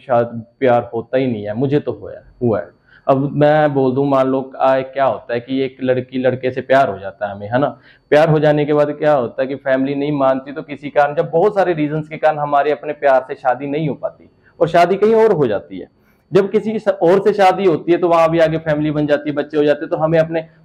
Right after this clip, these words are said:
मान लो एक लड़की की शादी कहीं और होगी, तो उस लड़की पहले किसी से प्यार करती थी, अब, अब जिससे शादी हुई, बच्चे हुए, अब उससे प्यार हो गया, तो हो गया दो बार प्यार। ये सिर्फ कहने में, अगर मेरी wife दोनों साथ रह रही है तो आप comment कर रहे हो कि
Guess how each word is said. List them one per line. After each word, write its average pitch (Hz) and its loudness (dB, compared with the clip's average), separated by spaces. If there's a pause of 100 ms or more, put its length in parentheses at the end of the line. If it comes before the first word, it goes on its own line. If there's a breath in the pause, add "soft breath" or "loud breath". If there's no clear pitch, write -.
मान 147 4
लो 170 2
एक 170 -2
लड़की 165 0
की 175 2
शादी 160 2
कहीं 175 0
और 180 4
होगी, 113 -2
तो 170 -4
उस 170 -4 (220)
लड़की 160 0
पहले 165 2
किसी 143 -10
से 127 -4
प्यार 123 2
करती 127 -6
थी, 143 0
अब, 151 0
अब 147 -2
जिससे 156 -4
शादी 151 2
हुई, 151 -2
बच्चे 139 -4
हुए, 165 4
अब 165 -2
उससे 190 0
प्यार 190 4
हो 170 2
गया, 147 -2 (380)
तो 104 -6
हो 117 4
गया 165 2
दो 160 0
बार 156 2
प्यार। 127 -2 (400 soft breath)
ये 208 2
सिर्फ 254 -2
कहने 196 2
में, 202 2
अगर 180 2
मेरी 190 2
wife 180 2
दोनों 175 0
साथ 160 2
रह 196 2
रही 185 0
है 185 2
तो - -2
आप 170 4
comment 160 -4
कर 151 0
रहे 160 2
हो 160 2 (360 soft breath)
कि 151 4